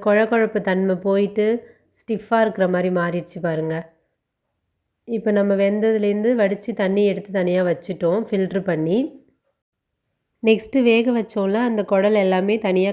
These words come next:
கட் பண்ணி வச்சுட்டோம். சின்ன சின்னதா கட் பண்ணிக்கலாம். அப்பதான் சாப்பிட்றதுக்கு நல்லாயிருக்கும். நுரையீரலையும் தனியா நாங்க கட் பண்ணி வச்சிருக்கோம். அதை வந்து நாங்க கிரேவி மாதிரி பண்றதுக்காக.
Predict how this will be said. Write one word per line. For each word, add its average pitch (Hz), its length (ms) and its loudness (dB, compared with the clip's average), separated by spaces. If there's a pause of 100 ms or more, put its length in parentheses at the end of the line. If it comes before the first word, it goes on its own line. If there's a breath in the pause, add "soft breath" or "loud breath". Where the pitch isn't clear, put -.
கட் 180 200 -6
பண்ணி 202 220 -2
வச்சுட்டோம். 175 500 -2 (560 soft breath)
சின்ன 226 260 0
சின்னதா 220 340 2
கட் 190 220 -2
பண்ணிக்கலாம். 185 520 -2 (320)
அப்பதான் 208 380 -2
சாப்பிட்றதுக்கு 190 640 0
நல்லாயிருக்கும். 170 580 -2 (1040)
நுரையீரலையும் 226 640 2
தனியா 196 260 0
நாங்க 185 220 0
கட் 175 180 -6
பண்ணி 185 200 0
வச்சிருக்கோம். 185 540 -4 (440)
அதை 196 200 -2
வந்து 208 260 0
நாங்க 185 200 0 (560 loud breath)
கிரேவி 214 380 4
மாதிரி 190 240 0
பண்றதுக்காக. 175 720 -6